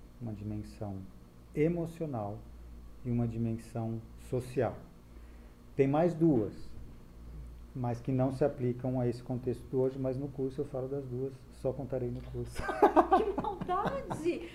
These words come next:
Speaker 2: Nenhum convidado foi afrontoso
Speaker 1: É.
Speaker 2: assim, Marcos?
Speaker 1: Mas, não, são, são, é, é porque assim, neste contexto elas são irrelevantes, tá?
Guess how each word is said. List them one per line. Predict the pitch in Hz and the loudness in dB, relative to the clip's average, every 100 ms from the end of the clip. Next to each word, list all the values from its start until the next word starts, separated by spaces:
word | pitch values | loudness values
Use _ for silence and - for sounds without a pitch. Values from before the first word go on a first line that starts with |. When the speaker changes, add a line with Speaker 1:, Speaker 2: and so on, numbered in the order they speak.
| 233 | -4
Speaker 2:
Nenhum | 285 302 349 523 | 0 4 4 4
convidado | 539 466 466 - 196 440 | 4 6 8 10 8 6
foi | - | 8
afrontoso | 330 330 370 127 - 339 311 | 8 8 2 4 4 4 0
Speaker 1:
É. | |
Speaker 2:
assim, | 302 - 349 427 | -4 -6 -6 -4
Marcos? | 320 - 247 | -4 -4 2
Speaker 1:
Mas, | 302 - - | 10 10 12
não, | 180 160 165 | 10 10 8
são, | 156 180 170 | 8 6 6
são, | - 180 165 151 | 6 6 6 8
é, | 131 127 127 135 117 | 8 6 4 4 4
é | |
porque | 131 - | 4 4
assim, | 135 123 98 - | 4 2 -4 -4
neste | 127 139 180 - | 2 6 6 4
contexto | 147 123 135 147 | 0 4 4 6
elas | 135 | 2
são | 123 131 | 2 2
irrelevantes, | 123 127 123 123 - | 4 4 2 -2 -6
tá? | - 135 | -2 -2